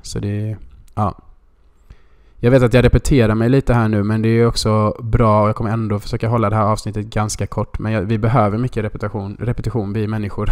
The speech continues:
Och det är okej. Det är inget fel med det. Så låt oss bara här och nu, det är det enda vi har.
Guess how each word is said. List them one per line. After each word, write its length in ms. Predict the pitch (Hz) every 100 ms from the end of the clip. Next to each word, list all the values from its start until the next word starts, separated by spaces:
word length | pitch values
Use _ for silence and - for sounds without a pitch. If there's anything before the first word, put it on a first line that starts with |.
| - -
Och 280 | 127 135 135
det 80 | 143
är 140 | 151
okej. 420 | 165 - 185 175 -
Det 160 | - 120
är 260 | 117 139
inget 280 | 151 123 117
fel 180 | 123 107
med 140 | 107
det. 120 | 101 104 - - -
Så 540 | - - 123 117 117 - - -
låt 280 | 127 135 147
oss 160 | 127
bara 300 | - 139 117
här 420 | 113 - 160 123
och 100 | 117
nu, 260 | 113 104 107
det 100 | 117
är 40 |
det 120 | 117 -
enda 340 | 139 127 107
vi 80 | 104
har. 300 | 101 95 95